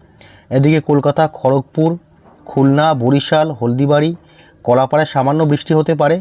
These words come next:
উড়িষ্যার বালাসোরে বৃষ্টি সহ বজ্রপাতের আশঙ্কা থাকছে। এদিকে কলকাতার আশেপাশে কোলাঘাট, খড়গপুর, আরামবাগ, চন্দননগর, সাতক্ষীরা,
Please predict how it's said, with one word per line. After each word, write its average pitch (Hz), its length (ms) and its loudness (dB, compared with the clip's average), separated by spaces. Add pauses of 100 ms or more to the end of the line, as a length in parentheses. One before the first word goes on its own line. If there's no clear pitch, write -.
(500)
উড়িষ্যার 139 380 0
বালাসোরে 123 380 2
বৃষ্টি 135 300 -2
সহ 156 140 0
বজ্রপাতের 131 580 0
আশঙ্কা 156 260 -4
থাকছে। 160 340 -4 (800)
এদিকে 135 300 0
কলকাতার 143 320 2
আশেপাশে 139 500 -2 (420)
কোলাঘাট, 139 500 0
খড়গপুর, 131 520 -4 (120)
আরামবাগ, 131 500 0
চন্দননগর, 143 600 0
সাতক্ষীরা, 139 540 -2